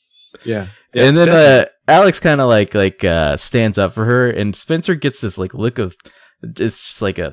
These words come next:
Speaker 2: thrill on her face.
Speaker 1: Yeah.
Speaker 2: Really just at the idea that she's corrupting her low-class boyfriend, you know?
Speaker 1: Oh, first of all, in this episode,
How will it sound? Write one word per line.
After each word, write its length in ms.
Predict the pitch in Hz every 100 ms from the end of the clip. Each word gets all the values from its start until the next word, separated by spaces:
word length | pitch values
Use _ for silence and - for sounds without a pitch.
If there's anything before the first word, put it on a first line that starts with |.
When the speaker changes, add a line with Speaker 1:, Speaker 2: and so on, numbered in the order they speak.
| _
Speaker 2:
thrill 460 | - 95 117 95
on 220 | 60 87 85
her 140 | 87
face. 480 | - 92 80 82 - _ _ _
Speaker 1:
Yeah. 60 | - _ _ _
Speaker 2:
Really 400 | - 127 175 175
just 300 | 139 143 - -
at 160 | 123
the 140 | 123 113
idea 400 | 98 113 110 98
that 140 | 90
she's 200 | - 98 -
corrupting 420 | 98 92 90 87
her 140 | 82
low-class 400 | 76 80 80 78
boyfriend, 500 | - 69 85 - - -
you 140 | -
know? 200 | - - 113 _
Speaker 1:
Oh, 140 | 143 143 -
first 140 | 196
of 40 | 160
all, 60 | - - -
in 80 |
this 160 | 165 180
episode, 300 | 156 - 113